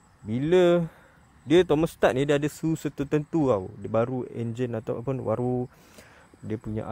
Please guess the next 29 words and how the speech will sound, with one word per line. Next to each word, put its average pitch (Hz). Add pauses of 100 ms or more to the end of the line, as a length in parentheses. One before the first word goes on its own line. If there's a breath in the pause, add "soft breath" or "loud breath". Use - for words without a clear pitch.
(120)
air 123
tu 160
akan 113
rolling 110
ke 110
seluruh 107 (100)
engine. 104 (320)
Dia 104
ada 110
suhu, 113
contoh 113
sembilan 113
puluh 123
darjah 113
Celsius 117
baru 113
dia 107
akan 110
buka 113 (640 soft breath)
dan 101
air 107
akan 107 (1040 soft breath)
pergi 110
ke 107
seluruh 107
enjin 110
secara 107
meluruh-, 123
menyeluruh 160